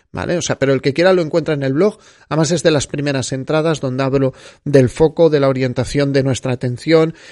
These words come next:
y de lo que hacemos. Son mis argumentos, son los que me valen, son con los que yo he sacado plazas, ¿de acuerdo? O sea, no es algo que, que me invente. Y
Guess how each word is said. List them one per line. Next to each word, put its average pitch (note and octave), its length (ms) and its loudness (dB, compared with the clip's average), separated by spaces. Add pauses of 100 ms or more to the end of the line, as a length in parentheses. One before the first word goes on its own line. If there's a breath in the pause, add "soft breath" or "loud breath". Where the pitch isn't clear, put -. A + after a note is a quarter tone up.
(160 loud breath)
y D3+ 80 -4
de C3 120 2
lo B2 120 -2
que B2 80 -2
hacemos. E3+ 500 -4
Son D#3+ 240 -6
mis D#3 160 -2
argumentos, D#3 500 -2
son D#3+ 160 -2
los D3+ 140 -2
que D3 80 -4
me C#3 100 0
valen, F3 340 -2 (180)
son E3 260 -4
con D#3+ 160 4
los C3+ 160 -2
que C#3+ 200 2
yo D#3+ 120 4
he C3 40 2
sacado A#2 440 -8
plazas, - 540 -14 (160)
¿de - 80 -20
acuerdo? E3 420 -6
O - 200 -20
sea, A2+ 140 -4
no A#2 140 -4
es A#2 220 -6 (280 soft breath)
algo B2 280 -2
que, A2 360 -4
que A#2+ 120 -2
me A2 100 -4
invente. G2 460 -8 (800 loud breath)
Y B3+ 280 8